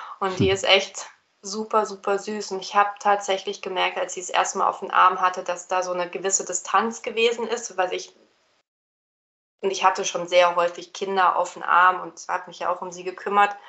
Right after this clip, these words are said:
Speaker 1: Aber da wurde mir zum ersten Mal sehr, sehr bewusst, wie verletzlich und zerbrechlich sie eigentlich ist.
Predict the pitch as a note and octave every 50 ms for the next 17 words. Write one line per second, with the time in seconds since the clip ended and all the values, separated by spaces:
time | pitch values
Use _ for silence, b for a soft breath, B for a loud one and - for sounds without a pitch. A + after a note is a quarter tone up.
0 | B B B B B B B B B - G3 F3+ F#3+ F3+ F#3+ F3+ F#3 G3 G3+ G3
1 | G3+ G3+ F#3+ G3 G3 F#3+ - - G3 F3+ - - F3+ G3 G3 - - G3+ F#3+ F#3
2 | F3+ F3 F#3 F#3 F#3 F#3+ F#3+ F#3+ F#3+ F#3 F#3 F#3 F#3+ F#3+ F#3 - F#3+ G3 G3 -
3 | - - _ - F3+ F3+ F3+ F#3 F3+ - _ _ _ - - - _ - - F#3+
4 | F#3 F#3+ F#3 F#3 - - - F#3+ - F#3 F3+ - - F3+ F3+ - - F#3 G3 F#3
5 | - - F#3+ F3 E3+ E3+ - - _ F#3 F3 F3+ F#3 F#3+ - - F3 E3+ E3+ E3+
6 | E3+ E3+ E3+ E3 - - - A3 A3+ - - - -